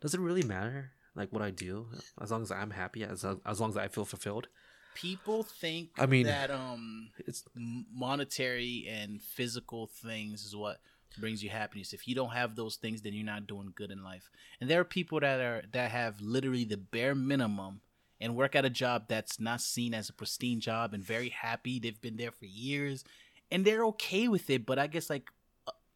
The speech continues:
Speaker 2: humans, we like to put ourselves there or tell people what should make them happy. Like, you shouldn't be
Speaker 1: Hmm.
Speaker 2: happy working at McDonald's.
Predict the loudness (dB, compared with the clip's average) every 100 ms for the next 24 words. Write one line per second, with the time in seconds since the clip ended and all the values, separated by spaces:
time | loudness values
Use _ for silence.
0 | -12 2 4 6 6 6 6 4 0 0
1 | -2 2 2 4 2 4 0 -2 -6 -20
2 | -20 -4 2 2 4 8 8 6 2 2
3 | 2 2 2 2 0 0 2 2 0 0
4 | -2 -2 -2 -4 -8 -14 _ _ _ -6
5 | -6 -6 -2 4 10 12 12 10 6 6
6 | 4 4 2 0 0 0 0 0 -2 0
7 | 0 0 -6 -10